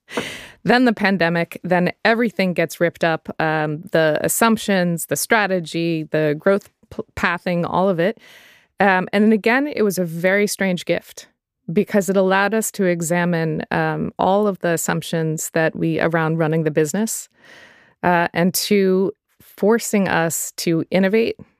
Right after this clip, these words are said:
to declare, what do we stand for in this time? What do we sta-, stand for going forward? What is the same, but what is actually radically different? And so our business, we innovated from the inside out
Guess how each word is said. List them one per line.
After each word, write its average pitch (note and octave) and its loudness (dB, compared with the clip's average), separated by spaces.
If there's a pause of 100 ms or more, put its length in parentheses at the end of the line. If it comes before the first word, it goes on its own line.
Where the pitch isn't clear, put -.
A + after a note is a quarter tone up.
(220)
to - 0
declare, F3 -2 (220)
what G3 4
do A3 2
we F#3+ -2
stand F3 -2
for F3 0
in D#3+ -2
this E3 -4
time? G3+ 2
What F3 0
do E3 0
we D#3 -2
sta-, E3 -2
stand F3 -2
for E3 -2
going D3 -4
forward? G3 0 (580)
What F3+ 4
is A#3 2
the A3 2
same, F3 -2
but F#3 0
what F3 2
is E3 0
actually D#3+ -2
radically D3 -6
different? - -6 (380)
And F3+ 2
so E3+ 4
our F#3+ 2
business, F3+ -2
we F3 -6
innovated F3 0
from D#3+ -6
the D#3 -6
inside F3 0
out F3+ -2